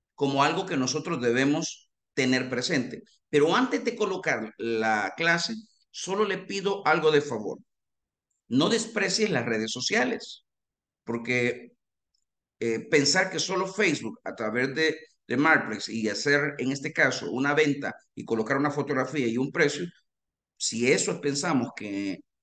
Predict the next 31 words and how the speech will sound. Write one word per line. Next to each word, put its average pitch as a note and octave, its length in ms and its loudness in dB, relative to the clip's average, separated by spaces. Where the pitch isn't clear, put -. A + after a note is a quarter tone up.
que A2+ 120 -8
nos G#2 200 -4
va B2 80 6
a C3+ 40 6
ayudar, D3+ 500 2
pues A#2 240 -6
no G#2+ 180 0
es G#2 160 -2
así. D3 400 0
Pues, G#2 240 -8
es A#2+ 100 0
decir, C#3 520 -2
hay B2+ 160 2
diferentes C3 600 0
formas D3+ 600 2
a A2+ 100 -4
través A#2 300 0
de C3 80 2
las C#3+ 140 0
cuales, D3 680 2
eh, G#2+ 560 -2
podemos C3+ 480 4
encontrar, C3 680 0
eh, - 100 -10
solución D#3+ 1040 2
en, G2+ 1160 -2
no B2+ 120 0
solo C#3 240 0
en C3 140 2
Marketplace B2 760 -2
directamente, A2 920 -2